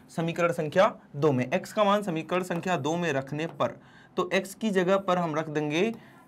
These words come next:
उन्नीस माइनस आठ वाई। क्या रख देंगे? उन्नीस माइनस आठ वाई धन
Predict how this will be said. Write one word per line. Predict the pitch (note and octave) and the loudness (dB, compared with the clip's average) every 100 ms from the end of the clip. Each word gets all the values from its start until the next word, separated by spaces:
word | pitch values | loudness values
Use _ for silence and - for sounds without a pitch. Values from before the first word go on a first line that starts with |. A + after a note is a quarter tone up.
| - - _ | -20 -20 _
उन्नीस | E3 F3 G#3 G#3 | 0 2 2 2
माइनस | F#3 D#3 D#3+ F#3 G3 - | 2 2 2 0 -4 0
आठ | C#3 D3+ - | 6 6 4
वाई। | C#3 B2 A2+ | 0 -2 -2
क्या | - D#3 | 0 2
रख | D#3+ | 2
देंगे? | D#3 D#3+ G3 | 0 0 -2
उन्नीस | G#3 D3 D#3+ F3+ F3+ | -2 -2 0 0 0
माइनस | D3+ D3+ A3 - | 0 0 -2 2
आठ | B2+ D3+ - | 4 4 2
वाई | B2+ C#3 G#3+ - - - - | -2 -2 -2 -10 -16 -20 -14
धन | - B2+ E3+ | -4 2 4